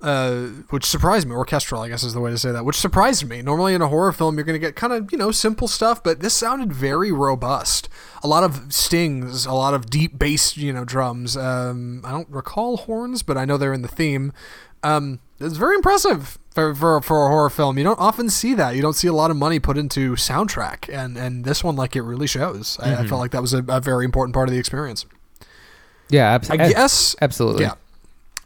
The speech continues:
Speaker 1: Any other, any other thoughts? What am I missing?
Speaker 2: We, uh, oh, a couple of things that I just wanted to mention. So there's so-, definitely some nods to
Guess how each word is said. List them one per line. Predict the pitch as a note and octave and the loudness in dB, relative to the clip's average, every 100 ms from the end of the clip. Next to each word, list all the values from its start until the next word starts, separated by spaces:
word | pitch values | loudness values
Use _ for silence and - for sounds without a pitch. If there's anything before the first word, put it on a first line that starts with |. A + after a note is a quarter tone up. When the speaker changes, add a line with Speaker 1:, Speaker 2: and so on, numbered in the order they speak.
| F3 | 0
Speaker 1:
Any | A#3 C#4 B3+ | 2 2 4
other, | F#3 G#3+ G#3+ G#3 G#3 G#3 G3 | 4 6 6 6 6 4 2
any | F#3 | 0
other | A#3+ | -2
thoughts? | G#3+ G3 F#3 - - | -4 -4 -4 -2 -2
What | D#3 | 0
am | |
I | F3+ | 0
missing? | E3+ - - - - | 0 -2 -6 -12 4
Speaker 2:
We, | F3+ G3+ F#3 E3+ - - | 6 6 4 2 0 2
uh, | D#3 D3 | 2 6
oh, | G3+ F#3+ | 6 6
a | - | 2
couple | - A3 E3+ | 2 4 4
of | |
things | C#3+ B2 | 4 2
that | A#2 | 4
I | A#2+ | 4
just | A#2 G#2+ | 4 0
wanted | B2 | 0
to | A2+ | 2
mention. | A2+ A2 A2+ A2+ | 0 0 -2 2
So | D#3+ D3 | 4 6
there's | D3 C#3 | 6 4
so-, | - - D#3+ | 2 2 2
definitely | C3+ D3+ F#3 E3 | 4 2 4 4
some | D#3+ C3 | 4 4
nods | B2 B2 B2 A#2+ - | 4 4 4 0 -4
to | - B2 A#2 A2+ G#2+ G#2 | 2 4 6 4 2 0